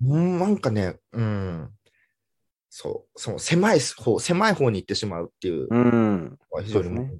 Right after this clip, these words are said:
Speaker 2: そうですね。こう、戦う場所は自分で作んないといけないですよね。
Speaker 1: うん。そうなんですよ。
Speaker 2: はい。
Speaker 1: ただその、じゃあ基本的な学びでみんな一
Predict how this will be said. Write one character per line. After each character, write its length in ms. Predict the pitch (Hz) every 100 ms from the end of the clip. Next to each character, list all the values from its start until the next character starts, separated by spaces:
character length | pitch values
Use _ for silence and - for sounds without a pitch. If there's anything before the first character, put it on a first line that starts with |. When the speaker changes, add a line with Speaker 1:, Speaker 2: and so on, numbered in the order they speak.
| _
Speaker 2:
そ 100 | _
う 40 | - _
で 80 | -
す 40 |
ね。 60 | 123
こ 180 | 117 110
う、 180 | - 160
戦 880 | - 214 220 226 226 220 220 214
う 40 | 202
場 140 | 190
所 280 | 185 190 185
は 120 | 175
自 120 | 143
分 140 | 143 185
で 140 | 190 -
作 240 | _ 196
ん 60 | 175
な 100 | 104
い 60 |
と 120 | -
い 60 | -
け 80 | 92
な 80 | 95
い 60 |
で 40 | -
す 100 | -
よ 60 |
ね。 200 | 139 - _ _ _ - -
Speaker 1:
う 60 |
ん。 300 | 110 110 107 92 90 - 120
そ 140 | - 101
う 40 |
な 100 | 113
ん 20 | -
で 60 |
す 160 | - -
よ。 200 | _ 98
Speaker 2:
は 40 |
い。 920 | 90 85 107 - - - - - -
Speaker 1:
た 120 | -
だ 100 | 160
そ 100 | 123
の、 340 | 110 95 90 82
じ 100 | 117
ゃ 40 |
あ 20 |
基 140 | 101 117
本 240 | 123 127
的 220 | 127 131
な 120 | 127 123
学 340 | 123 123 120
び 300 | 123 123 - -
で 160 | 123
み 140 | 110 117
ん 40 |
な 80 |
一 120 | 120